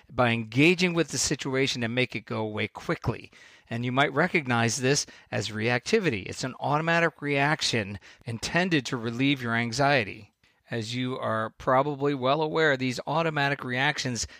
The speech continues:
tend not to be very helpful. The second pattern of avoidance is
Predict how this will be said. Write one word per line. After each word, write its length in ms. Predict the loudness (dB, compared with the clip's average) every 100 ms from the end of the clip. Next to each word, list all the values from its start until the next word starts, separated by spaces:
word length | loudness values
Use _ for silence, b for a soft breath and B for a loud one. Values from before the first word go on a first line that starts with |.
| B
tend 440 | 0 4 4 2
not 240 | 2 0 0
to 80 | -2
be 260 | 0 -2
very 360 | -2 -4 -2 -4
helpful. 560 | -4 -4 -6 -18 -18 _ _ _ _ _ _ _ _ _ _ _ _
The 80 | -8
second 440 | 2 4 4 -2
pattern 400 | 2 4 4 0
of 240 | -4 -6 -6
avoidance 640 | -8 -6 -4 -6 -6 -8 -2
is 400 | 2 2 0